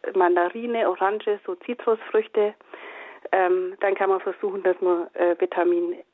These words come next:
äh, so einen Vitamin-B-Komplex einnimmt. Das hilft manchmal. Und dann, also ich glaub, was vielleicht auch noch so ein ganz wesent-, eine ganz wesentliche Sache ist, die ich versuche, da quasi reinzubringen, dass ich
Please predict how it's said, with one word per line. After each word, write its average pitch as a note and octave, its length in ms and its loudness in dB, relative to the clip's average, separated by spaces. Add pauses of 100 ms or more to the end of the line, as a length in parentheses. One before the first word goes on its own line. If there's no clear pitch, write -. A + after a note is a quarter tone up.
(160)
äh, F3 340 4
so F3 80 -2
einen E3+ 120 0
Vitamin-B-Komplex A3 1300 0
einnimmt. G3+ 500 -2 (460)
Das G3+ 180 0
hilft F#3+ 300 0
manchmal. F#3 520 0 (640)
Und G#3 200 0
dann, A3 460 0
also A3 240 0
ich A3+ 160 0
glaub, A#3 200 0
was A3 200 0
vielleicht A3 300 0
auch F#3+ 140 0
noch A3 240 -2
so G#3+ 60 0
ein G3+ 100 2
ganz G3+ 360 0
wesent-, A3 480 2
eine G#3 160 2
ganz G3 220 2
wesentliche G#3+ 580 0
Sache G#3 280 0
ist, G3 220 2 (440)
die - 140 -12
ich A3 200 2
versuche, G#3+ 520 -6 (200)
da F3 160 0
quasi F#3+ 340 -2
reinzubringen, G3 580 -2
dass F3+ 200 0
ich A#3 160 -4